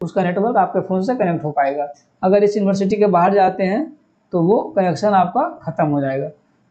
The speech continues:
तो उसी को बोलते हैं intranet, यानी कि एक specific area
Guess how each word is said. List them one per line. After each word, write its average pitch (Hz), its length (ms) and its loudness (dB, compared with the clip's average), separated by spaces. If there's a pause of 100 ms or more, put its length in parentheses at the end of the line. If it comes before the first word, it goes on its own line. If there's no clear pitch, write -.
(180)
तो 175 80 0
उसी 208 200 0
को 202 140 2
बोलते 190 260 2
हैं 202 100 0
intranet, 196 520 -2
यानी 180 220 -2
कि 190 120 0
एक 208 140 0
specific 185 760 -4
area 180 320 2